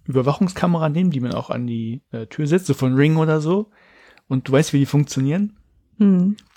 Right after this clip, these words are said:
Speaker 1: Dann landet alles irgendwo im, im Netz und, äh, so sicher sind die Dinge halt auch nicht. Und es gibt für, für Vögelbilder ist es jetzt nicht so kritisch, aber, ähm, da wurde ich natürlich herausgefordert. Und muss ich sagen,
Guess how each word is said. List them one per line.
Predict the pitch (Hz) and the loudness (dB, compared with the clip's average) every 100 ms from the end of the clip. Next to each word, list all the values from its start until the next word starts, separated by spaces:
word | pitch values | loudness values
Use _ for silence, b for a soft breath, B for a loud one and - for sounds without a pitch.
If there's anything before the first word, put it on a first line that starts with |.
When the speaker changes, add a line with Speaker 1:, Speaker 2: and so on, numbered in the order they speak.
| - | 0
Speaker 1:
Dann | 127 | 4
landet | 127 135 | 4 4
alles | - 139 143 | 2 2 0
irgendwo | - 151 139 135 | 0 0 2 2
im, | 131 123 | 0 -2
im | 127 123 | -4 -2
Netz | 151 185 - | -2 -4 -8
und, | 120 127 - | -8 -10 -14
äh, | - 123 123 | -12 -10 -10
so | 120 131 131 | -10 -8 -8
sicher | 131 151 160 | -6 0 0
sind | 139 | 0
die | 139 | 0
Dinge | 139 143 131 | 2 2 2
halt | 165 | 2
auch | 156 170 | 0 0
nicht. | 180 - _ | 0 -4 _
Und | - - | -18 0
es | 156 165 165 | 2 4 4
gibt | 143 | 0
für, | - 135 | 0 0
für | 123 131 | 0 0
Vögelbilder | - - 147 131 135 135 | -2 2 4 4 4 2
ist | 139 | 2
es | 131 | 2
jetzt | 135 | 2
nicht | 139 | 2
so | 123 | 0
kritisch, | 120 135 127 113 | -2 -2 -2 -2
aber, | 113 117 - B B B B B B _ | -2 -4 -8 B B B B B B _
ähm, | - 123 120 117 120 117 113 _ - - _ | 2 4 4 2 0 -4 -8 _ -20 -20 _
da | - 120 | -2 2
wurde | 135 135 | 2 2
ich | |
natürlich | 127 113 107 | 0 2 2
herausgefordert. | 101 120 - - 104 92 107 | 2 0 -4 -6 -6 -6 -4
Und | |
muss | 117 120 | -6 -4
ich | 120 | -2
sagen, | 131 123 123 | 2 2 2